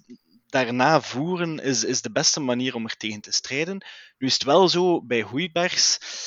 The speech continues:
dat er een, een fine line was, eh, tussen vrije meningsuiting en dan toch, ah,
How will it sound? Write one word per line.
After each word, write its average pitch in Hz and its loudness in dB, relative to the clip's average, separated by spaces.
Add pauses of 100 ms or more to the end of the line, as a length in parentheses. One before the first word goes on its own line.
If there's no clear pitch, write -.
(340)
dat 151 2
er 135 2
een, 123 0
een 120 -6
fine 151 4
line 160 2
was, - 2
eh, 131 2 (100)
tussen 135 0
vrije 131 4
meningsuiting 135 2
en 131 -4
dan 120 -2
toch, - -6 (300)
ah, - -14